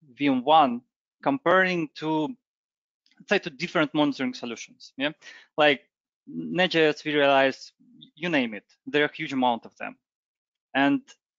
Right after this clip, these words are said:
I personally agree, because it's reasonable questions. However, it's not correct to compare V M one to them, because V M one, it's a really solid solution to look at your infrastructure, mainly from the angle of data protection point of view.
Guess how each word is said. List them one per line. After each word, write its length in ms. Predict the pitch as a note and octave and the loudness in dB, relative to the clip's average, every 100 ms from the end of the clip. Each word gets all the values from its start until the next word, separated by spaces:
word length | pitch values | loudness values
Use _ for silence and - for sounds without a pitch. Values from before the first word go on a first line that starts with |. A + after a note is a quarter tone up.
| - | -2
I 80 | G#3 | 0
personally 480 | C4 - F#3 E3 | -2 -8 -6 -4
agree, 320 | D3 C3 D3+ E3 | -4 -6 -12 -10
because 320 | A#2+ C3 C3+ | -8 -8 -8
it's 240 | - - C3 | -16 -18 -16
reasonable 360 | F3 D3+ B2+ | -8 -4 -4
questions. 600 | A#2+ - D#3 - B2 - _ _ _ _ _ _ | -6 -4 -4 -4 -6 -10 _ _ _ _ _ _
However, 520 | - D3+ G3+ A3 F#3+ _ _ | 0 2 4 2 0 _ _
it's 200 | - G#3+ | -6 -4
not 180 | G#3+ | -4
correct 240 | F#3+ F#3+ - | 0 -2 -2
to 80 | - | -6
compare 420 | D3+ D3 D#3 D3 | -2 2 2 2
V 140 | C3 | 0
M 100 | C3+ | -2
one 240 | B2+ B2 A2+ _ | 0 -2 -4 _
to 80 | G#2 | -18
them, 160 | G2+ _ _ | -18 _ _
because 220 | - F3+ | -8 -8
V 140 | E3+ G#3 | -4 -6
M 120 | G3+ | -2
one, 240 | F#3 B3+ | 2 2
it's 220 | A#3 - F3+ | 0 -6 -4
a 160 | D#3+ - _ | -4 -6 _
really 540 | C3 D3+ G3+ F3+ D#3+ - _ _ _ _ _ _ - | -12 -8 -6 -4 -4 -8 _ _ _ _ _ _ -18
solid 420 | - E3+ F3+ D#3 | -2 0 0 -4
solution 480 | C#3 D#3+ E3+ D3 B2+ | -8 -8 -6 -6 -6
to 120 | C3 | -8
look 140 | D3 | -8
at 140 | C#3+ - | -8 -4
your 80 | |
infrastructure, 560 | C3+ B2+ - D#3+ - C3+ | -4 -4 -4 -4 -4 -2
mainly 540 | C3 D#3 F#3+ F#3 E3 _ _ _ _ _ | 0 0 0 -4 -8 _ _ _ _ _
from 160 | F3 D#3+ | -2 0
the 120 | D#3+ | 0
angle 400 | F#3 F3+ E3 C#3 | 0 0 0 0
of 180 | C#3+ - _ C#3 | -2 -4 _ -2
data 200 | D3+ C#3+ | -2 -2
protection 540 | C3 D3 - - G#2 | -2 -4 -4 -8 -12
point 240 | A2+ G#2+ - | -12 -12 -14
of 100 | |
view. 120 | G2 | -20